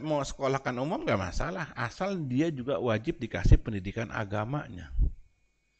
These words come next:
Tolong nih bagi kawan-kawan yang anaknya sekolah umum, dia wajib anaknya juga disekolahkan,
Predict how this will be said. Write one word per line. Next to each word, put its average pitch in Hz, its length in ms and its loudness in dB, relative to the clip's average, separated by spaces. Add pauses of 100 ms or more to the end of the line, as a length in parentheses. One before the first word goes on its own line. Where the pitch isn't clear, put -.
(200)
Tolong 135 240 4
nih 95 160 -2
bagi 107 240 -2
kawan-kawan 113 640 -2 (680)
yang 113 400 -2
anaknya 120 400 0
sekolah 113 320 0
umum, 117 480 0 (160)
dia 220 320 2 (240)
wajib 208 560 0
anaknya 147 320 2
juga 147 240 -4
disekolahkan, 127 720 -6